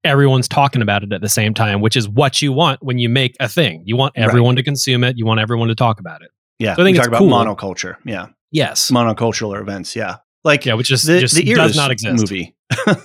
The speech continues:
Speaker 1: Yes, exactly. Eras is, like, it's gotta be the, the biggest cultural, like, m-, like, moment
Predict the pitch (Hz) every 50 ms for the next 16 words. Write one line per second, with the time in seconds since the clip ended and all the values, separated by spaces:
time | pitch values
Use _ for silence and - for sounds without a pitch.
0 | 285 - - - - - - 214 330 359 330 - - 185 165 185 247 285 - -
1 | 143 113 - 170 208 247 254 214 214 180 151 165 185 175 170 151 190 - - 180
2 | 175 _ _ - - - - - - 196 156 139 175 185 226 233 190 190 160 147
3 | 143 143 135 - - _ _ _ _ _ _ _ _ _ _ - 165 135 127 139
4 | 131 120 120 120 - 131 127 117 107 101 147 139 135 175 170 - - - - -
5 | 143 139 - - 151 139 135 131 127 127 127 - 127 131 123 117 113 107 - -
6 | _ - 143 131 127 143 151 _ - 139 127 120 113 - - _ _ _ _ _
7 | _ _ _ _ _ - - 135 151 151 127 101 90 95 - - -